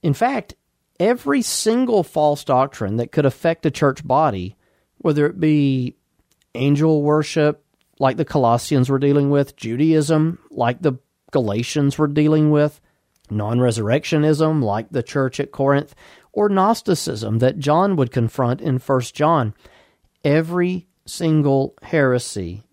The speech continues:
can be eradicated from the church through the medicine of the gospel of Christ. You just have to find the right application. The church at Philippi was in the midst of a controversy. They were divided. They were fighting. And yet, putting into practice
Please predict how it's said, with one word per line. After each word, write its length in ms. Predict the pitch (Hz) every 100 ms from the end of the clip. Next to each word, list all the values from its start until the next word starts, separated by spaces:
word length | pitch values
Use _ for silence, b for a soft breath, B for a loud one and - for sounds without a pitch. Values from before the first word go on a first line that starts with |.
| _
can 160 | 135
be 160 | 131 135
eradicated 760 | 131 107 120 127 135 147 147 143
from 240 | 139 143
the 80 | 139
church 680 | - 196 156 113 - - -
through 180 | - 156
the 60 | 135
medicine 720 | 139 147 135 - 110 98 95 -
of 100 | 117
the 60 |
gospel 400 | 110 107 - 107
of 100 | 98
Christ. 480 | - 90 80 - - -
You 80 | 123
just 180 | 117
have 120 | 131 117
to 80 |
find 220 | - 135 139
the 60 |
right 160 | 143 139
application. 600 | 139 151 147 165 - 151 B B B B B
The 80 | 135
church 220 | 185 214
at 100 | 139
Philippi 540 | 165 220 - 139 127
was 440 | 113 113 113 - - _ _
in 140 | 170 135
the 60 |
midst 260 | 135 170 -
of 80 | 180
a 40 |
controversy. 880 | - - - 254 131 87 - - - -
They 140 | 143
were 80 | 214
divided. 540 | 170 113 160 - -
They 100 | 170
were 100 | 214
fighting. 420 | - 135 226 - - b b b b b _
And 160 | 175 151
yet, 220 | 131 131 _
putting 280 | - 185 202
into 200 | 180 135
practice 800 | - 151 214 - 92 73 - -